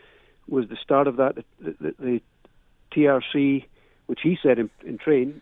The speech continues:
um, and, and Trudeau ado-, adopted most of its recommendations, uh, raised awareness again. I think,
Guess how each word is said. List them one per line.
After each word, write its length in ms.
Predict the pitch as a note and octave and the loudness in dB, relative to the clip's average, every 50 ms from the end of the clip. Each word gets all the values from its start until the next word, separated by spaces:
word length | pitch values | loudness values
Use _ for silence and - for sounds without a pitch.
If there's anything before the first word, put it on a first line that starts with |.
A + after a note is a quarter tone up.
| _ - | _ -16
um, 440 | C#3+ A#2+ A#2 A#2 A#2 A2+ A2+ C3 - _ _ _ _ _ _ - - | -12 -10 -8 -8 -6 -8 -8 -10 -12 _ _ _ _ _ _ -20 -16
and, 160 | D#3 - F#3 - - - | -14 -14 -14 -14 -12 -12
and 100 | E3 - | -12 -10
Trudeau 240 | - - C3+ A#2+ B2+ | -6 -4 -2 0 0
ado-, 260 | A2+ - C3+ C#3 - - | 0 0 -2 -2 -2 -4
adopted 460 | C#3 B2 C3+ C3+ C3 - C3 A2+ A#2+ | -6 -4 -4 -4 -4 -4 -8 -8 -6
most 160 | B2+ A#2+ - | -8 -6 -6
of 80 | C#3+ C#3 | -8 -8
its 80 | - | -6
recommendations, 640 | C3 B2 - B2+ A2+ A2 G#2+ B2 A#2 - - C3+ - - _ - - - - _ _ _ _ _ _ _ _ _ A3 | -8 -8 -6 -6 -6 -4 -4 -4 -6 -6 -10 -14 -18 -18 _ -20 -20 -20 -20 _ _ _ _ _ _ _ _ _ -20
uh, 200 | - - - - - - B3 - - _ _ _ _ _ _ _ | -20 -18 -20 -20 -20 -20 -20 -20 -20 _ _ _ _ _ _ _
raised 400 | - E3 C#3 C#3+ C#3+ C#3 B2 - | -4 2 6 6 6 6 6 4
awareness 420 | B2+ A#2 C3 C3 C3 B2 A#2+ - - | 2 4 4 4 4 2 0 -2 -4
again. 380 | A2+ - C3 C3 C#3+ D#3 D3+ - | -6 -2 0 0 0 0 -2 -4
I 80 | C#3+ | -8
think, 240 | C#3+ - A#3+ A3+ | -8 -8 -8 -8